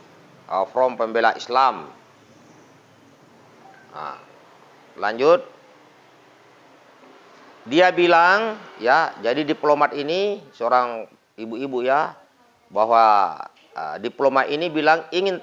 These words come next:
tahu F P I secara langsung, menyampaikan rasa simpati dan empati buat F P I dan, uh, Imam Besar Habib Rizik Syihab, kata Ustadz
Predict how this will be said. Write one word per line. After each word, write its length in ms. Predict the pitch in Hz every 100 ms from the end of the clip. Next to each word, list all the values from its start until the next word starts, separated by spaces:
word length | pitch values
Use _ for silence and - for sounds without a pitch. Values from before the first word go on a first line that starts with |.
| 180
tahu 320 | 180 151 104 -
F 240 | 127 -
P 160 | 127 135
I 0 |
secara 320 | - 120 110
langsung, 640 | 104 95 - 127 107 73 - _ _ _ _ _ _
menyampaikan 800 | 101 127 131 - 139 143 160 156
rasa 240 | 139 143 147
simpati 1120 | 139 156 147 - 156 156 - 208 151 95 - _ _ _ -
dan 240 | 127 135 -
empati 800 | 143 143 - 151 147 - 190 143
buat 320 | 113 139 139 - - - - - - -
F 320 | 139 - 135
P 80 | 131
I 140 | 151 165 165
dan, 480 | 131 139 139 135 135 - - _ _ _
uh, 400 | - 78 73 71 - - _ -
Imam 320 | 131 151 156
Besar 400 | 139 151 139 117 -
Habib 320 | - 113 113 -
Rizik 240 | 113 107 110
Syihab, 480 | 117 110 104 95 - - - _ _ _ -
kata 560 | 120 120 - 143 151 - - 156
Ustadz 480 | 160 - - 160